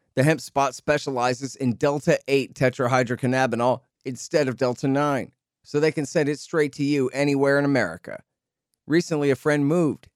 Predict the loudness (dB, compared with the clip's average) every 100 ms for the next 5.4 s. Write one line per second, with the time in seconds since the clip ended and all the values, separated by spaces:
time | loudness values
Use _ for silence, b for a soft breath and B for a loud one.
0 | -6 -2 0 0 0 -2 0 0 2 0
1 | 0 0 0 0 0 -2 -6 _ _ _
2 | -10 -2 0 0 0 0 -2 -2 -2 -2
3 | -4 -6 -2 -2 0 -2 -4 -2 -4 -2
4 | -2 -2 -4 -4 -2 0 0 -2 -2 -2
5 | 0 0 0 -6